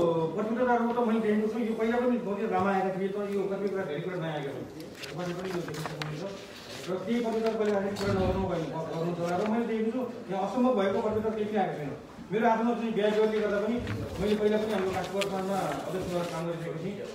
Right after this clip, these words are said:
र यो मेरो साथीहरू पनि हुनुहुन्छ अहिले। काठको स्थानमा अध्यक्ष हुनुहुन्छ। र मैले त्यो बेलामा, अ, ल्याएका प्रतिबद्धताहरू चाहिँ करिब डेढ, डेढ वर्ष मैले काम गरेको थिएँ।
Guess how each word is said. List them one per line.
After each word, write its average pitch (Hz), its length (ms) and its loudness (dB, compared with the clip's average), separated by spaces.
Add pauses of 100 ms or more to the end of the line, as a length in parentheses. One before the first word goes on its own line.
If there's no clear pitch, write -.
(100)
र 175 60 0
यो 175 180 0
मेरो 175 140 -2
साथीहरू 170 300 -2
पनि 180 140 -2
हुनुहुन्छ 147 240 -4
अहिले। 123 640 -8
काठको 170 200 -4
स्थानमा 170 240 -2
अध्यक्ष 165 180 -6
हुनुहुन्छ। 156 280 -2 (340)
र 190 40 2
मैले 226 140 2
त्यो 233 160 0
बेलामा, 233 260 4
अ, 175 380 -4 (280)
ल्याएका 214 220 2
प्रतिबद्धताहरू 214 580 2
चाहिँ 233 140 0 (320)
करिब 208 220 0
डेढ, 220 240 2
डेढ 226 220 2
वर्ष 233 100 2 (100)
मैले 214 140 2
काम 190 140 2
गरेको 170 220 0
थिएँ। 131 220 -4